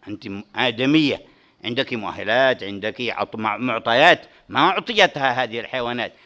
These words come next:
فلا جنة ولا نار لها، تصير تراب في تلك الساعة.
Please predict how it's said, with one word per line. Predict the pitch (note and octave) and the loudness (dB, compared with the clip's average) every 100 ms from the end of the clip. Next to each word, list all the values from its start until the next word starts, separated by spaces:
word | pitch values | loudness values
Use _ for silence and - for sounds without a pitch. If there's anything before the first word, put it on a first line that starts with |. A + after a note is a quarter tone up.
| _ | _
فلا | F#3 F#3 | -4 -4
جنة | F3 F#3+ E3+ | -4 -4 0
ولا | E3 | 0
نار | D#3+ E3+ D3 | 2 4 4
لها، | C#3+ B2+ - _ _ _ _ _ _ _ _ - | 2 2 -2 _ _ _ _ _ _ _ _ -12
تصير | B2 F#3 C#3+ | -6 -6 -6
تراب | C#3+ C#3 - - _ _ | -2 0 -2 -6 _ _
في | C#3+ | -12
تلك | C3 G#3+ F3+ | -6 -4 -4
الساعة. | D3+ E3+ D#3 C#3+ | -4 -2 -2 -2